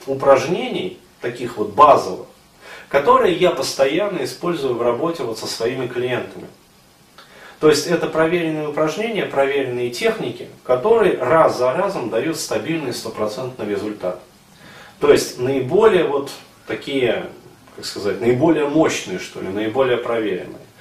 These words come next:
Естественно, я буду рассказывать также и про другие различные техники, вот, но четыре вот этих вот основных я дам.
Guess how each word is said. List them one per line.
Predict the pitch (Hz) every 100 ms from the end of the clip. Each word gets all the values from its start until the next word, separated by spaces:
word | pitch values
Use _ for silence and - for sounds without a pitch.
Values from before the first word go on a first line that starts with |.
| - - -
Естественно, | 139 156 - 262 262 165
я | 147 170
буду | 180 165 151
рассказывать | 147 - 151 147 143
также | 139 131 135
и |
про | 135 156
другие | 156 190 262 240 -
различные | 127 - 127 - 120 113
техники, | - 92 - - -
вот, | 110 110 -
но | 139 139 127 - -
четыре | 170 147 165 143
вот | 135 135
этих | - -
вот | -
основных | - - 165 208 247 -
я | 151
дам. | - -